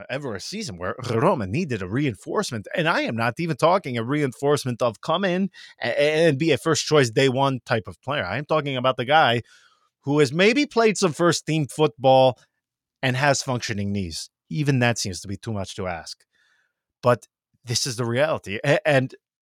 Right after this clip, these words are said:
I, on a night like tonight, when they win, you are going to be encouraged. But I, I don't know how <laughs> long this could last, man, because it is, it, it is scary to see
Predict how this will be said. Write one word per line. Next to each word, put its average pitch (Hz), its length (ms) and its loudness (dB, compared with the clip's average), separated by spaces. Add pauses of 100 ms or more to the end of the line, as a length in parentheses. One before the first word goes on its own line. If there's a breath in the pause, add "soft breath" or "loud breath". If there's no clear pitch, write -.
(560)
I, 82 460 -10 (920 loud breath)
on 127 140 -2
a 135 60 2
night 180 300 2
like 185 200 4
tonight, 214 400 0
when 143 120 -2
they 139 120 2
win, 160 240 -2
you 120 100 -2
are 127 60 0
going 139 200 -2
to 131 80 -8
be 123 120 0
encouraged. 110 520 -2
But 117 220 0
I, 127 240 0 (1600 soft breath)
I 127 100 -4
don't 135 200 0
know 113 100 0
how 104 160 0
<laughs> 95 60 -4
long 107 200 -6
this - 200 -12
could 127 220 -8
last, 147 380 0
man, 139 300 0
because 123 320 -2
it 165 100 4
is, 127 400 0 (340)
it, 156 240 -8
it 135 200 0
is 135 360 0 (120)
scary 165 600 4
to - 160 -6
see 120 560 -2